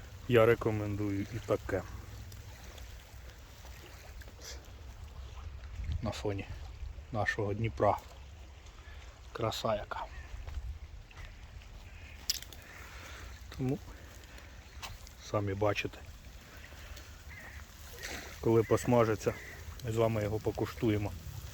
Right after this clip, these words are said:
Я покажу, яке воно всередині. Ось. А так,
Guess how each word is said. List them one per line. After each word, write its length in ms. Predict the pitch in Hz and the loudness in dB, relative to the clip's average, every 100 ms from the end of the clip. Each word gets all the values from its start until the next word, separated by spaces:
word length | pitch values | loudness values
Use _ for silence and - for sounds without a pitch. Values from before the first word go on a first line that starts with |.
| - - - | -8 -10 0
Я 100 | 110 | 2
покажу, 360 | 110 - 117 120 | 4 8 10 10
яке 200 | 107 110 | 8 8
воно 200 | 101 98 | 6 2
всередині. 600 | - 123 139 131 117 113 - - - - - - - - - - - - - - - - - - | 2 6 8 8 6 2 -2 -10 -12 -12 -12 -12 -12 -12 -12 -10 -10 -10 -10 -10 -10 -12 -12 -8
Ось. 360 | 101 101 92 - - - - - - | -2 -2 -2 -6 -8 -10 -10 -10 -8
А 200 | - - | -6 2
так, 300 | - 170 - | 6 6 2